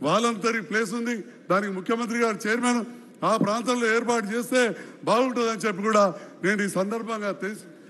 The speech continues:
కోరుకుంటూ, మరి ఇక్కడ అభివృద్ధి అనేది నిరంతర ప్రక్రియ. చాలాసార్లు చెప్తుంటారు, "రోడ్లన్నీ మేమే వేసినామని" చెప్పి మేము రోడ్ల మంత్రి ఉన్నాం. కానీ ఈ సందర్భంలో సగర్వంగా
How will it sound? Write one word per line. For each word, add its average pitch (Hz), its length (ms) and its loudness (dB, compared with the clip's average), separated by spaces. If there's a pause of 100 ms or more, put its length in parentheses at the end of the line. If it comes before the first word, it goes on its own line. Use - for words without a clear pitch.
(200)
కోరుకుంటూ, 220 580 -4 (360)
మరి 185 160 0
ఇక్కడ 196 360 0 (1040)
అభివృద్ధి 190 360 -2
అనేది 214 260 -4
నిరంతర 196 400 -2
ప్రక్రియ. 180 440 0 (560)
చాలాసార్లు 220 480 2
చెప్తుంటారు, 208 540 0 (120)
"రోడ్లన్నీ 226 400 -2
మేమే 220 240 -4
వేసినామని" 214 400 -4
చెప్పి 208 200 -6
మేము 202 160 -2
రోడ్ల 190 220 -2
మంత్రి 202 260 -2
ఉన్నాం. 185 240 -2 (440)
కానీ 226 460 2 (300)
ఈ 240 220 0
సందర్భంలో 240 840 0 (240)
సగర్వంగా 247 540 2